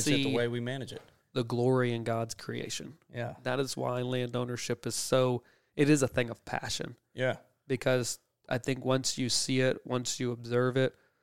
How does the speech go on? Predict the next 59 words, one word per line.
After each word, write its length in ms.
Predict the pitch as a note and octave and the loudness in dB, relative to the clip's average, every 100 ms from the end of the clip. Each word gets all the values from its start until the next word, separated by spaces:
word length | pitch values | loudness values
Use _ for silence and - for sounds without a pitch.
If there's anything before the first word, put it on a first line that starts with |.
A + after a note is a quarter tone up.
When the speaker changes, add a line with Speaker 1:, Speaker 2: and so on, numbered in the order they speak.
| _ _ _ | _ _ _
Speaker 2:
once 460 | B2+ B2 A#2+ - - | 0 0 0 -4 -2
you 260 | C3 A#2+ | 0 0
experience 840 | A#2+ - - - B2+ C3+ C3 C3+ - | -2 0 -2 0 0 2 0 -2 -2
that, 360 | - D3+ D#3 - _ _ _ _ _ | 0 2 0 -6 _ _ _ _ _
it's 200 | B2 - | -8 -4
like 200 | B2 A#2 - _ | -2 -4 -6 _
you 120 | B2 A#2+ | -8 -8
can't 480 | - - C#3 - - | -8 -2 -2 -2 -4
just 340 | - B2 - - _ _ _ _ _ - | 0 2 0 -6 _ _ _ _ _ 0
unsee 580 | C#3 C3 A#2 - B2+ B2 | 2 4 2 2 2 0
it. 200 | B2 - - | -4 -8 -6
Speaker 1:
I 60 | C3 | -4
think 200 | D#3+ D3+ | -2 -2
about 160 | B2+ A#2 | 0 0
it 40 | |
like 180 | A2 G#2 | -2 -4
this 160 | A#2+ | -8
too. 180 | - B2 - - - - | -6 -8 -8 -16 -20 -8
When 80 | C#3 | -4
you 80 | C#3 | 0
look 160 | C#3+ | 0
at 80 | B2+ | -2
a 40 | G#2 | -4
flower, 540 | - B2 B2 A2 G2+ | -2 0 2 2 0
like, 220 | A2+ A2 - C#3+ | -6 -10 -12 -14
and 140 | C#3 B2 | -8 -6
you 100 | A#2 | -4
look 200 | A#2 A2 | -2 -4
at 100 | - | -8
what 240 | - A#2+ A#2 | -8 -2 -2
it 80 | A2+ | -2
gets 180 | A#2+ | -6
to 60 | A#2+ | -6
do 180 | A2 A2+ | -4 -4
when 100 | G#2+ | -4
it 60 | |
gets 180 | G#2 G#2 | -6 -2
all 300 | - G#2+ G#2+ | 2 2 2
the 80 | G#2+ | 0
right 220 | G#2 G2+ | 0 -2
nutrients 560 | F#2+ A2+ A2 A2+ G#2 G2+ | -2 -6 -6 -8 -8 -6
and 100 | G2+ | -4
all 140 | G#2 | -4
the 60 | G2+ | -2
right 220 | G2+ G2+ | -2 -2
sunlight, 480 | - A2+ G#2+ G2+ G2 | -4 -6 -6 -4 -6
and, 280 | - A2 G#2+ | -8 -8 -8
and 180 | - G#2+ | -8 -8
it 80 | G#2 | -6
comes 280 | - A#2 G#2+ | -4 -2 0
out 100 | G#2+ | 0
and 80 | G#2+ | -2
you're 80 | |
like, 160 | G#2 G#2 | -8 -8
"Wow, 220 | - A#2 G#2 | -2 0 0
that 120 | A#2 | -2
is 140 | A#2 | -2
really 160 | A2+ G#2+ | -4 -4
cool." 240 | - G#2 | -6 -8